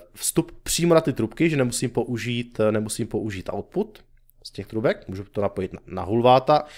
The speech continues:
ale samozřejmě mohl bych použít, eh, př-, eh, trubkový vstup a potom bych tam musel dát tuhletu kostku. Eh, takže to máme dvě věci. Potřebujeme turbínu, která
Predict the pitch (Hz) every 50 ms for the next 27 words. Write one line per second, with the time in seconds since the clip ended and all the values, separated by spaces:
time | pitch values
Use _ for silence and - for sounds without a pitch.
0 | - - - - - 107 107 - 117 117 113 123 123 117 113 113 110 117 113 -
1 | - 95 101 110 95 104 104 101 - - 101 95 - - - - 92 90 87 82
2 | 85 82 78 80 85 85 87 87 _ _ - 107 101 - - - 120 113 107 104
3 | - - 117 107 107 - - - 110 104 104 - - 104 101 98 - - 104 104
4 | 101 95 - 104 104 107 127 123 - 135 131 - - - 156 170 - - - -
5 | - - - - - - - - - - 98 98 98 98 113 123 123 - 123 120
6 | 107 90 82 87 113 143 147 175 175 - - 175 175 175 175 - - - - -
7 | - _ _ - 156 156 - - - 156 143 131 135 135 120 104 87 82 - -
8 | _ _ - _ _ _ _ - 127 127 127 160 170 180 185 202 208 - - _
9 | _ _ _ _ _ _ _ _ _ _ _ _ _ - - - - - 131 127
10 | 123 123 113 117 110 104